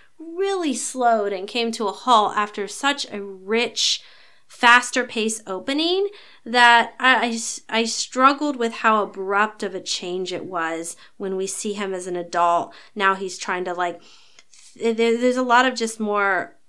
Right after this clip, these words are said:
contemplative scenes where he's trying to figure out who he is, where he came from, uh, and stuff with his girlfriend, stuff with his family. It just really, the pace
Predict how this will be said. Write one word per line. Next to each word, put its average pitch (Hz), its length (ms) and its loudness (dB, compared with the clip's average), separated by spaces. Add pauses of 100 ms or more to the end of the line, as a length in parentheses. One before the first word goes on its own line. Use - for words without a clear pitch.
(720)
contemplative 233 840 0
scenes 220 500 -2
where 202 80 -4
he's 202 220 -10
trying 202 240 -2
to 196 60 -6
figure 196 320 -6
out 180 300 0
who 196 120 -6
he 190 380 -6
is, 311 360 0
where 170 160 -6
he 196 220 -10
came 339 420 -2
from, 302 880 4 (500)
uh, 226 680 4
and 202 260 -4
stuff 208 280 -4
with 196 120 -8
his 208 180 -6
girlfriend, 320 680 6
stuff 240 240 -4
with 196 120 -10
his 190 220 -10
family. 285 920 2
It 254 140 0
just 277 420 -4
really, 233 480 -2
the 226 140 -10
pace 202 540 -8